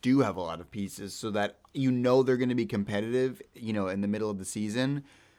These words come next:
so that if there are players that, like, really break out, uh, perhaps the combination of a player that breaks out on a losing team,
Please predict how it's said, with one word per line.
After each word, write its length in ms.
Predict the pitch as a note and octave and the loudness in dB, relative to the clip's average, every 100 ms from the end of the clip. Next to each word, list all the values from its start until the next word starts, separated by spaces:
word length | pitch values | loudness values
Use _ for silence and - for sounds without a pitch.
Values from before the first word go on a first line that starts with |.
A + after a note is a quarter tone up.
| _ _ _ | _ _ _
so 240 | - C3 | -2 2
that 280 | A#2+ A2 - | 4 2 0
if 240 | - A#2+ - | -2 -2 2
there 240 | B2 A#2 | 2 4
are 240 | G#2+ A#2 A#2+ | 4 4 2
players 380 | A2 G#2+ G2 | 0 -2 0
that, 160 | G2 F2 | -2 -4
like, 100 | F#2 | -6
really 360 | F#2 G#2 A#2 A2+ | -4 0 0 0
break 340 | G2+ G#2 G2 | 0 -2 -2
out, 380 | F#2 F2+ A#2 - - - _ - | -2 0 -2 -4 -14 -20 _ -6
uh, 100 | F#2+ - A2 - | -6 -6 -16 -12
perhaps 480 | B2 A#2 A2+ G2+ - | -6 -2 0 -2 -6
the 120 | - | -6
combination 640 | G2+ A2 G#2 G#2+ G#2+ A2 G2+ | -2 0 0 -2 -2 -4 -4
of 80 | F#2 | -6
a 40 | |
player 240 | F2+ G#2 | -2 -2
that 140 | G2 F2+ | 0 -2
breaks 320 | G#2+ G#2 - | -4 -4 0
out 180 | G#2 G#2 | 0 2
on 120 | G2 | 0
a 80 | F#2+ | -4
losing 380 | F#2 G#2+ G2+ G2+ | -4 -4 -2 -4
team, 480 | G2+ G#2+ A#2+ C#3+ | -2 -2 -2 -4